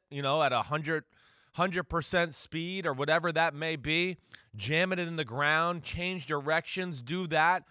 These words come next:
Michael, Michael Thomas is a big guy, and he is very good at sticking his foot in the ground and being a good route runner.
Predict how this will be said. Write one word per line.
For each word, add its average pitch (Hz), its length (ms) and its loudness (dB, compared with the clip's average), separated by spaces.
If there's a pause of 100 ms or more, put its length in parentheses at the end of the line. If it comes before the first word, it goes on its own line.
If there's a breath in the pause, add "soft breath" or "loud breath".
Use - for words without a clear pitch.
(340 soft breath)
Michael, 180 540 0
Michael 160 320 0
Thomas 151 500 4
is 120 120 -6
a 113 60 -2
big 175 380 0
guy, 113 400 4
and 135 140 -2
he 151 160 0
is 196 180 0
very 135 280 2
good 123 340 0
at 113 180 2
sticking 135 460 -6
his 120 160 -6
foot 139 220 -2
in 117 60 -12
the 117 80 -6
ground 113 340 -2
and 110 100 -8
being 127 220 -2
a 117 60 -4
good 113 220 -2
route 113 300 4
runner. 107 320 -4